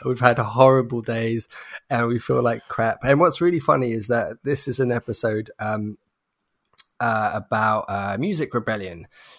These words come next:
about rebellion within music. So, uh, in, in, in many ways, this whole episode has been art imitating life, because this is, I think, the fourth time we've <laughs> attempted to record this,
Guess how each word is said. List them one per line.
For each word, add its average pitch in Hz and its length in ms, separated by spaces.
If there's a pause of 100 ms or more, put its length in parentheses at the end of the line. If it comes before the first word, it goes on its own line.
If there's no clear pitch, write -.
about 123 240
rebellion 147 400
within 123 300
music. 104 460
So, 110 320
uh, 113 480 (460)
in, 135 680
in, 131 480
in 127 120
many 131 200
ways, 120 260
this 123 100
whole 117 180
episode 107 400
has 107 100
been 104 160
art 107 240
imitating 104 580
life, 107 320
because 107 340 (280)
this 131 160
is, 120 140
I 113 80
think, 127 180
the 113 60
fourth 127 420
time 120 200
we've 104 160
<laughs> 113 60
attempted 185 600
to - 220
record 160 440
this, 120 220